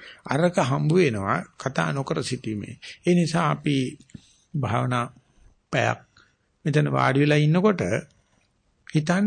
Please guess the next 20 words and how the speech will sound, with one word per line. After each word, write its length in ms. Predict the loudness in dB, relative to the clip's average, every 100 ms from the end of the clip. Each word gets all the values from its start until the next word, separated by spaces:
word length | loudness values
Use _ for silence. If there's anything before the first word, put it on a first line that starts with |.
| 2
මේ 180 | 2 2
පැයේ 260 | 2 0
gedara 280 | 0 0 2
හිටියනම් 380 | 2 2 -2 0
කොච්චර 300 | -2 -4 -6
කතා 260 | -6 -8 -10
කරනවද? 380 | -10 -14 -16 -20 _ _ _ _ _ _ _ _ _ _ _ _ _ _ _ 0
මේ 200 | 2 2
පැයේ 280 | 2 0
කතා 440 | -2 -4 -2 0 2
නොකර 300 | 2 0 0
ඉන්න 200 | 0 0
එක 120 | -4 -6 -4
මොන 280 | -2 -2
තරම් 320 | 0 0 0 -2
සාන්තියක්ද 560 | -2 -2 -4 -6 -6
කියලා. 340 | -6 -6 -8 -14 _ _ _ _ _ _ _ _ -20 _ _ _ _ _ _ 0
මොන 180 | 2
තරම් 300 | 2 2 0
සද්ද 280 | 0 -2 -2